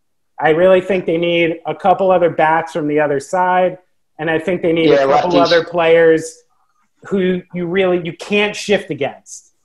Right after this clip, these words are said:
Speaker 1: You know, you need another LeMahieu. You need another guy you can put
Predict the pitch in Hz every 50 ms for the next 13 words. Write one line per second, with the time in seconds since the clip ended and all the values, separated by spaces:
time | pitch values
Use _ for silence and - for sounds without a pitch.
0 | _ _ _ 147 151 156 160 165 170 170 170 175 180 180 180 170 165 170 175 180
1 | 180 180 180 180 180 175 170 170 165 160 151 160 156 160 165 165 170 165 156 147
2 | 135 127 127 131 139 139 151 156 151 151 147 147 156 156 160 170 160 151 156 156
3 | 151 156 151 151 151 147 143 143 143 - 160 143 - 165 151 147 143 147 -